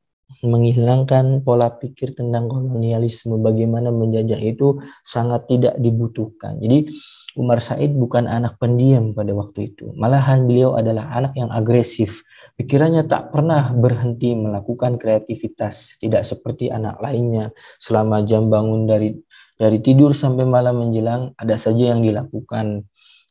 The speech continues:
Progresivitas, progresivitas pikiran dan kreativitas berlebihan itu kemudian biasanya disebut anak nakal. Dan ini menjadi sebuah, apa ya,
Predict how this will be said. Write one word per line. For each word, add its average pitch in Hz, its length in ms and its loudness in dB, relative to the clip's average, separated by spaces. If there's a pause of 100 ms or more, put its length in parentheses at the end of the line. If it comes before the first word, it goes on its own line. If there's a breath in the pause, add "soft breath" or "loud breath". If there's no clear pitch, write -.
(140)
Progresivitas, 113 1500 -2 (300)
progresivitas 117 1600 0
pikiran 117 560 0
dan 110 240 -2
kreativitas 113 800 0
berlebihan 110 800 0
itu 156 460 4 (180 loud breath)
kemudian 120 840 2 (180)
biasanya 123 480 0
disebut 110 480 -2
anak 104 320 -6
nakal. 107 400 -8
Dan 104 160 -4
ini 151 240 2
menjadi 127 640 2 (240 loud breath)
sebuah, 113 720 -2 (720)
apa 165 220 -14
ya, - 180 -12